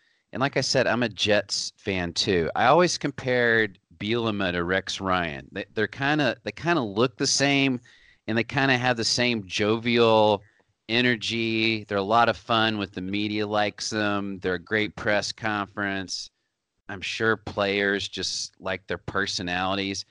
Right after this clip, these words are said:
but they also seem a little goofy. And maybe I'm misjudging them, but they don't seem, goofy's another way of saying not smart. And Chad Morris seemed just book by its cover in the way he was played up of from,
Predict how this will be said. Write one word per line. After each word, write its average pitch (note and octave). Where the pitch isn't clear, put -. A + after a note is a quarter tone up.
but B2+
they D3
also A3
seem E3
a -
little C3+
goofy. F#2
And F#2
maybe A2
I'm G2
misjudging G2+
them, D#2
but F2
they A2
don't A#2+
seem, A#2
goofy's B2
another A2+
way G2+
of F2+
saying F#2+
not F2+
smart. D2+
And A2+
Chad F#3+
Morris F3+
seemed C3+
just -
book C#3+
by D3+
its C3
cover C3+
in A2+
the A2+
way B2
he B2
was A2
played B2
up B2+
of G#2
from, A#2